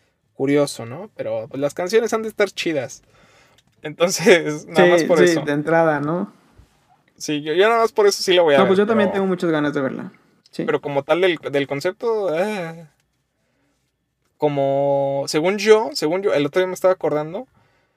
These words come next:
Speaker 1: Lin-Manuel, este, participó, ¿no? En, en Moana.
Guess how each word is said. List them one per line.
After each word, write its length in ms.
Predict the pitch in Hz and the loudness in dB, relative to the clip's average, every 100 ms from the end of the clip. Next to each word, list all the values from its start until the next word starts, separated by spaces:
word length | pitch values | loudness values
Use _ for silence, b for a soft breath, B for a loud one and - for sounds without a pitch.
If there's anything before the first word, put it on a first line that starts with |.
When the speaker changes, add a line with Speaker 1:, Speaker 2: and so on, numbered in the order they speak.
| _ _ | _ _
Speaker 1:
Lin-Manuel, 540 | 156 156 143 156 180 - | -6 -2 0 2 0 -2
este, 460 | 170 - 147 139 | -6 -4 -2 -2
participó, 680 | 135 143 139 143 139 - 190 175 | 0 -2 -2 -6 -6 4 4 4
¿no? 240 | 180 262 | -2 -4
En, 340 | 190 151 139 - | -8 -12 -12 -8
en 120 | 151 | -4
Moana. 420 | 143 156 143 123 | 0 0 0 -8